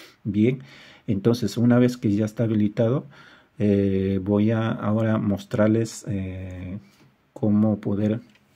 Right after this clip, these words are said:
Yo voy a girar la pantalla acá, voy a girar la pantalla de mi, de mi laptop, y ahora, este,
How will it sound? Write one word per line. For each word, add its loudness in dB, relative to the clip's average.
Yo -4
voy 0
a -4
girar -4
la -2
pantalla -4
acá, -4
voy -2
a -2
girar -4
la -6
pantalla -4
de -2
mi, -4
de -4
mi 2
laptop, 0
y 2
ahora, 2
este, -2